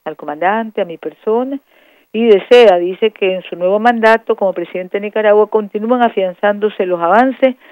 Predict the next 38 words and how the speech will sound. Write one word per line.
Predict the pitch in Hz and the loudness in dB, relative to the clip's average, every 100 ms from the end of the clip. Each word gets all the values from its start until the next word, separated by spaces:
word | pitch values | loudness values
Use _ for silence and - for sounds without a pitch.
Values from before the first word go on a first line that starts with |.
| - _ _ | -20 _ _
en | - 196 | -10 -4
materia | 175 175 196 208 | -2 0 2 4
de | 196 | 4
desarrollo | 185 180 190 202 | 2 0 0 0
económico | 196 180 190 208 - | 0 -4 -4 -6 -4
y | 185 | -4
social | - 170 208 220 240 | -4 -6 0 0 0
para | 190 170 | -2 -2
todos | - - 269 | 0 6 6
los | 240 | 6
nicaragüenses, | 208 190 165 165 175 156 - 156 _ | 0 -4 -4 -2 -4 -8 -16 -18 _
a | - 165 | -10 -10
fin | - 202 | -8 -8
de | 202 | -6
construir | 190 170 - 202 | -6 -6 -6 -8
un | 202 | -8
futuro | - 180 190 185 | -10 -8 -4 -2
de | 170 | -2
bienestar, | 165 160 156 - 233 269 _ _ _ _ | -4 -8 -8 -2 0 0 _ _ _ _
justicia | - 226 190 _ 220 220 - 233 233 226 _ _ _ _ | -4 -2 -2 _ -6 -6 -4 0 0 -2 _ _ _ _
y | - 196 | -10 -10
paz. | - 147 143 _ _ _ _ _ - | -6 -6 -6 _ _ _ _ _ -6
Y | 233 | 0
reanuda | 254 240 220 | 2 4 4
el | 214 | 2
compromiso | 208 208 202 190 196 - | 0 -4 -4 -6 -4 -4
de | 202 | -4
continuar | 196 180 175 170 | -4 -6 -4 -2
acompañando | 175 208 214 240 220 214 214 | -2 -2 -2 0 0 0 -2
al | 196 | -2
gobierno | 170 175 185 | -2 -4 -4
de | |
Nicaragua | 190 196 190 185 190 | -6 -4 -2 -2 -4
en | 185 | -6
programas | - 175 180 | -6 -6 -4
de | 180 | -6
protección | 180 170 165 - 208 220 | -6 -8 -8 -8 -8 -6
social | 190 - - 254 285 | -8 -8 0 0 0